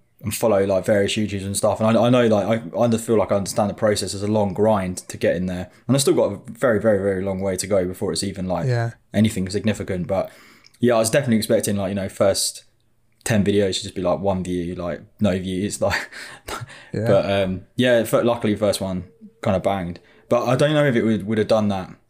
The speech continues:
Speaker 1: organically if it wasn't for me pushing it through other platforms and things like that. So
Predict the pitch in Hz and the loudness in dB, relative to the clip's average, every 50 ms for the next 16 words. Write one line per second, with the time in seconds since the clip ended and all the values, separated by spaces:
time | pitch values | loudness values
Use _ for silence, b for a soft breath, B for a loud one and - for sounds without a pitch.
0 | _ - - 107 101 - 117 107 107 107 92 - 101 98 92 90 92 - b b | _ -2 -2 0 0 0 0 0 0 0 -2 -2 -4 -4 -4 -4 -6 -10 b b
1 | b b b b b b b b - 104 104 101 104 104 98 95 98 85 71 - | b b b b b b b b 0 2 2 2 2 2 0 -2 -4 -6 -4 0
2 | - 104 95 95 95 92 90 90 - 107 104 92 - 113 107 - - 98 87 - | 0 2 2 2 0 -2 -4 -6 -4 -4 -4 -2 0 -2 -2 -2 -2 -4 -6 -4
3 | - 101 98 98 98 95 - - 107 104 101 - 104 98 95 90 - 95 92 101 | -2 0 2 2 2 0 0 -2 -2 -2 -2 -4 -4 -4 -4 -6 -6 -6 -6 -6
4 | 98 95 98 92 95 98 - - - - 95 92 90 | -4 -2 -2 0 0 0 0 -2 -2 -2 -4 -4 -6